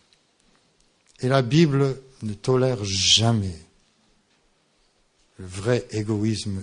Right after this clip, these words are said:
humain. Dieu nous le dit. Il faut que vous mouriez à cela.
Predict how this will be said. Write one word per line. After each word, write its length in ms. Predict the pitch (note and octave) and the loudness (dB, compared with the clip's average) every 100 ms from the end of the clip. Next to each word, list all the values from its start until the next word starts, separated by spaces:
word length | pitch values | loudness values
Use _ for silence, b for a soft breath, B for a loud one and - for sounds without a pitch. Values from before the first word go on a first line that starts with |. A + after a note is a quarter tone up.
| - | -8
humain. 320 | G2 G2 F#2 F#2 _ | -8 -6 -8 -12 _
Dieu 160 | - C3+ | -8 -4
nous 200 | C3+ C3 | 0 0
le 140 | C3 A#2+ | -2 -4
dit. 260 | G#2 A2+ A2+ b b b b - | -6 -8 -10 b b b b -16
Il 100 | G2+ | -14
faut 420 | - B2+ C3 C3 C3 | -10 -4 -2 -2 -8
que 100 | G#2 | -10
vous 340 | F#2+ G#2 C3 B2+ | -8 -8 -8 -8
mouriez 720 | G#2+ A2 G#2+ G#2 A2 B2 B2+ - | -6 -4 -6 -6 -2 -2 -4 -12
à 80 | G#2+ | -12
cela. 420 | - A2+ A2 | -10 -8 -8